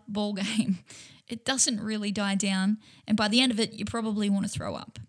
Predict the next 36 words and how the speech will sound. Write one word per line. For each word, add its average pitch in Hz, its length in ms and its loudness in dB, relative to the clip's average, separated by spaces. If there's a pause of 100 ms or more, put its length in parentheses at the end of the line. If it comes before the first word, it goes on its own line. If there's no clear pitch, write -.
(520)
And 214 500 0
it 214 160 -4
can 214 140 0
have 202 220 0
a 202 60 -4
real 208 200 -2
impact - 580 -2
on 233 120 4
your 240 80 6
mental 220 240 2
health 156 420 -6 (460)
throughout 220 560 0
your 190 100 -2
life. - 540 -6 (500)
If 208 100 0
you 269 300 0
are 214 60 -2
finding 226 340 6
yourself 202 300 4
staying 202 260 2
away 190 200 4
from 185 160 2
social 208 340 6
situations, 202 960 2 (240)
from 190 440 0
going 208 280 2
out, 190 240 0 (360)
spending - 320 0
time 208 220 0
with 208 80 4
your 196 100 -4
friends, 190 640 -2 (240)
from 190 1120 0 (220)
taking 226 320 2
particular 208 480 -2
jobs 220 640 0